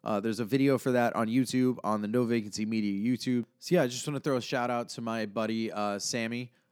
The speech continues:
uh, Sam Crook, he goes by. Uh, he's got a new project called Grim Noir. Um, he's out in San Francisco right now,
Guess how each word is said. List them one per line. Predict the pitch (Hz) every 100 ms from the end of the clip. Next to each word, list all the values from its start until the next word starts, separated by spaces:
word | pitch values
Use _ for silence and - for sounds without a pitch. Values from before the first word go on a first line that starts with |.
| -
uh, | 104 101 98
Sam | - 147 131
Crook, | 117 - 165 - - -
he | 151
goes | 156 156 143
by. | 151 175 269 -
Uh, | 135 117 117
he's | 104 110 127
got | 117 135 120
a |
new | 127 127 123
project | 139 127 117 120 -
called | - 117 107 101 98 95 104
Grim | 107 123 120
Noir. | 123 123 123 147 - _ _ _ _ -
Um, | 101 98 98 -
he's | 110 117 110
out | 110 110
in | 107
San | 98 127 110
Francisco | 107 95 117 - 113 104 101 101
right | 98 104 98
now, | 101 98 95 92